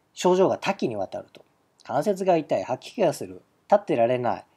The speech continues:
ね、お腹痛い、なんかあす-、眠れない、不眠症、で、うつみたいな症状も出る。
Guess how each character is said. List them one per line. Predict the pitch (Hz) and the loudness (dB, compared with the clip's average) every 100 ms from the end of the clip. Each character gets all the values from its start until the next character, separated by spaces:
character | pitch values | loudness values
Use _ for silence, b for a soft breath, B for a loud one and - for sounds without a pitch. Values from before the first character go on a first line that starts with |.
| _ _ _ _ _ _ _ | _ _ _ _ _ _ _
ね、 | 139 | -8
お | 110 | -4
腹 | 160 180 196 | -4 0 2
痛 | 156 147 151 107 | 2 2 2 2
い、 | - _ _ _ _ _ _ _ _ _ _ - | 0 _ _ _ _ _ _ _ _ _ _ -4
な | 175 | -2
ん | 165 | 2
か | 113 123 | 2 2
あ | |
す-、 | - - | 0 -6
眠 | 139 139 135 | -6 -4 -2
れ | |
な | 123 | -2
い、 | |
不 | 104 | -2
眠 | 156 147 | -2 -2
症、 | - 95 - _ _ - | -2 -6 -6 _ _ -4
で、 | |
う | 156 | -2
つ | 170 | -2
み | 147 | -4
た | 123 | -2
い | 110 | -2
な | |
症 | - 135 | -2 -2
状 | 123 | -2
も | 101 | -4
出 | 92 | -8
る。 | 90 | -12